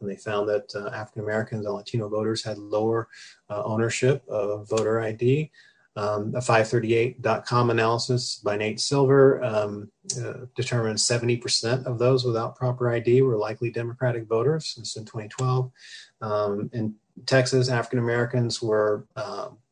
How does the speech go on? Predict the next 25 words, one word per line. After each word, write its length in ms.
almost 400
two 160
times 600
as 240
likely 500
and, 440
uh, 120
or 80
more 220
likely, 440
and 120
Latinos, 640
uh, 240
two 160
and 80
a 40
half 260
times 380
roughly 320
more 220
likely 480
than 120
whites 360
to 80
lack 320